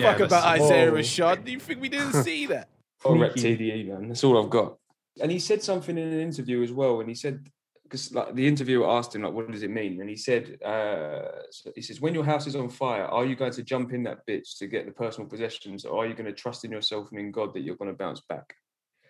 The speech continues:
Speaker 4: So I think what he was, what, and what I mean is by his mind is, like, I think he got s-, to such a low point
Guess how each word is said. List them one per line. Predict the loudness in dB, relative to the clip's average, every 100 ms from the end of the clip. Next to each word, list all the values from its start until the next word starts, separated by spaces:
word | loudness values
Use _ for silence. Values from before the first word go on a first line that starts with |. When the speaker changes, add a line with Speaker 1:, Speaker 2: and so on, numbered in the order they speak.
| _ _ _ _ _
Speaker 4:
So | -4
I | 2
think | 4
what | 6 6
he | 6
was, | 4 2
what, | 0 0 -2 -6
and | -2 0
what | 2
I | 2
mean | 2 0
is | -2
by | -4
his | -4 -4
mind | -2 0 -2 -4
is, | -6
like, | -4
I | -4
think | -2 -2
he | 0
got | -2
s-, | -4 -6 -10
to | -8
such | -4 -2
a | 0
low | 2 2
point | 0 -2 -2 -4